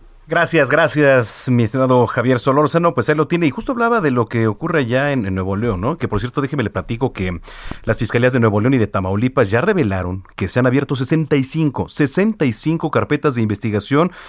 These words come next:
pues por el tema de las desapariciones en esta carretera que conecta las dos entidades, y la autoridad reveló que se iniciaron también las carpetas de investigación correspondientes en atención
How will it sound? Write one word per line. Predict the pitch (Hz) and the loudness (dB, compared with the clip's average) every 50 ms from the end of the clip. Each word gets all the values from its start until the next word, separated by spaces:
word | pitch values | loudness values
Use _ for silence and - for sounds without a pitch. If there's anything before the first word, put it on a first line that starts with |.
| - - | -14 -4
pues | - 311 - | -4 -4 0
por | - 214 | 0 0
el | 175 143 | 0 2
tema | 190 196 214 | 2 0 2
de | 190 175 | 2 2
las | 156 127 | 2 0
desapariciones | 123 110 123 - - 117 117 101 - 156 190 180 170 - - - | 0 0 0 0 0 0 0 0 0 0 2 2 2 0 -2 0
en | 123 131 135 | 2 2 2
esta | 143 - - 139 | 2 2 0 0
carretera | - 139 131 120 - 151 147 143 | 0 0 0 0 2 0 0 0
que | 139 120 | 0 0
conecta | - 123 127 139 135 131 - - 147 139 - - - - - - | 0 0 0 0 -2 -2 0 2 2 2 0 -4 -14 -20 -18 -8
las | - 107 107 101 | -2 -2 0 0
dos | 113 135 123 - | 0 0 0 2
entidades, | 131 117 107 - 113 107 117 117 107 95 90 - - - - - 135 | 2 0 2 0 0 2 2 0 0 -2 -6 -6 -6 -8 -8 -4 -2
y | 127 | 0
la | 127 127 | 2 2
autoridad | 117 - 131 120 120 120 143 170 | 2 2 2 2 2 2 2 2
reveló | 190 190 190 180 160 131 107 98 101 92 | 2 2 0 2 2 2 2 0 -2 -2
que | - 104 | -4 -4
se | - 104 | -4 -4
iniciaron | 95 92 87 - 123 131 131 | -4 -4 -2 -2 -2 -2 0
también | - 101 95 92 110 120 | 0 -2 -2 0 0 0
las | 123 - - | 0 -2 -4
carpetas | - - - 120 107 120 104 | -6 -6 -6 -4 -4 -2 -2
de | 104 | -2
investigación | 92 95 92 - 104 92 92 - - 120 113 | -4 -6 -6 -8 -6 -8 -6 -4 -4 -4 0
correspondientes | - 107 101 98 - - 104 110 113 139 135 127 - 123 123 - - - - - - - - - | 0 0 -2 -2 -4 -4 -4 -2 0 2 0 2 2 0 -2 -4 -6 -16 -18 -20 -20 -20 -12 -2
en | - 131 139 | 0 2 2
atención | 131 127 120 110 - - 139 143 143 151 147 | 2 2 0 0 0 2 2 4 4 4 2